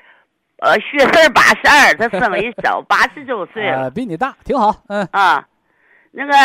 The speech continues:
Speaker 1: 什么玩意儿，他就是走路，走路话是不行，就得人搀着扶，反正能走，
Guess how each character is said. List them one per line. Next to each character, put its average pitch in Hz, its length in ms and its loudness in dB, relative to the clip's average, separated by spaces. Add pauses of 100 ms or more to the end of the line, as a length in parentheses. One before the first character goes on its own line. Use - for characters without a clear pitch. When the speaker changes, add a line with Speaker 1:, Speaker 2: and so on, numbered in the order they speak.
(180)
Speaker 1:
什 370 80 -2
么 302 120 -6
玩 269 100 4
意 - 20 0
儿， 240 60 -2
他 349 80 0
就 392 240 -2
是 339 100 -2
走 240 140 2 (100)
路， 330 220 0 (1200)
走 262 200 -2
路 320 180 0
话 285 140 2
是 214 180 -8
不 190 240 -10
行， 220 320 -8
就 302 100 -8
得 247 200 2
人 262 260 0
搀 185 340 0
着 165 120 -8
扶， 208 300 -14
反 226 280 0
正 294 100 -2
能 262 120 -6
走， 101 280 -4